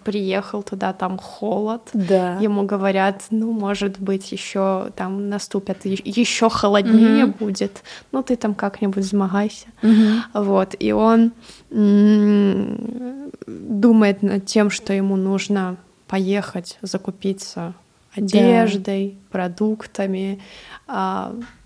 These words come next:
Speaker 1: это всё очень так уютно,
Speaker 2: Это
Speaker 1: душевно.
Speaker 2: атмосферно очень,
Speaker 1: Да.
Speaker 2: да. Ну и вообще нет ничего уютнее книг про маньяков, на, на мой взгляд. Именно поэтому я сегодня в пижаме. Все атрибуты уюта для меня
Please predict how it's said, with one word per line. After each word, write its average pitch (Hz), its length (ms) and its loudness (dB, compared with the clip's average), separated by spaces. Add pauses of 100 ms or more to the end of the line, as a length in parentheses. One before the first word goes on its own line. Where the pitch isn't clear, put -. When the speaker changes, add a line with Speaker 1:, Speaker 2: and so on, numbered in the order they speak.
(140)
Speaker 1:
это 208 260 -2
всё 196 220 -6
очень 196 340 -6
так 180 360 -14 (200)
уютно, 208 560 -6
Speaker 2:
Это 185 100 -6
Speaker 1:
душевно. 214 440 -2
Speaker 2:
атмосферно 208 600 -4
очень, 185 180 -6
Speaker 1:
Да. 190 260 4
Speaker 2:
да. 175 180 -14 (580)
Ну 214 60 -4
и - 20 -2
вообще 226 300 0
нет 214 220 0
ничего 196 460 -4
уютнее 180 480 -2
книг 185 320 -8
про - 160 -6
маньяков, 190 720 -4
на, 190 120 -4
на 185 160 -4
мой 180 220 -4
взгляд. 175 440 -6 (100)
Именно 180 180 -4
поэтому 185 380 -6
я 175 60 -4
сегодня 180 280 -4
в 170 60 -6
пижаме. 196 580 0 (720)
Все - 260 -2
атрибуты 185 880 -2
уюта 190 600 -2
для 180 160 -6
меня 185 500 -2